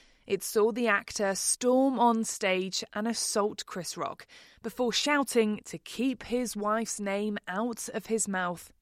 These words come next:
twice. Then, moments later, he went on to win his first ever Oscar for his role in the film King Richard. The actor's apology came after the Oscars Film Academy condemned Smith over the incident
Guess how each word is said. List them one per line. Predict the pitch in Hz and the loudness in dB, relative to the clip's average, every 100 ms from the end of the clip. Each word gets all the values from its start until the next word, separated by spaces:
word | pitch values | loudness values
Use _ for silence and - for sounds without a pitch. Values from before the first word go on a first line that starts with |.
| _ | _
twice. | - - 233 214 147 - - - - _ _ - | -10 -6 -4 -2 -2 -4 -8 -10 -20 _ _ -6
Then, | 180 220 254 226 | 2 4 4 6
moments | 277 240 202 175 | 6 6 2 0
later, | 254 320 285 175 139 - - - | 2 2 2 0 0 -2 -20 -2
he | 247 | 2
went | 269 339 349 | 4 4 2
on | 277 233 | 0 2
to | 247 | 0
win | 214 208 202 | 2 2 2
his | 175 214 202 - | -2 -2 -2 -6
first | - 277 285 - 247 - | -2 2 2 0 -6 0
ever | 285 233 233 | 2 4 4
Oscar | 240 277 254 - 185 - | 2 -2 -2 -6 -4 -6
for | 175 | -8
his | 151 233 262 | -2 -2 0
role | 214 202 185 | 0 2 2
in | 180 | -2
the | 170 | -6
film | - 160 160 | -6 -6 -6
King | 156 - 151 135 | -12 -12 -12 -8
Richard. | 165 - - 165 131 - _ _ _ _ | -6 -4 -4 -8 -8 -10 _ _ _ _
The | - 196 | 0 2
actor's | 208 214 226 247 202 | 4 2 2 4 4
apology | 208 220 208 196 214 208 | 2 0 0 2 2 0
came | - 190 208 196 | -4 -4 -4 -4
after | 185 180 | -4 -6
the | 180 180 | -6 -4
Oscars | - 202 - 214 180 - | -2 -2 -2 -2 -2 -4
Film | 220 226 220 | -2 0 -2
Academy | 214 214 208 202 202 196 | -4 -4 -2 -2 -4 -6
condemned | - 254 233 208 196 165 156 | -6 -6 -4 -4 -4 -4 -8
Smith | - 180 180 - - | -8 -6 -6 -8 -8
over | 165 156 | -6 -6
the | 156 175 | -4 -2
incident | 214 - 220 208 196 - | -2 -2 0 0 -2 -8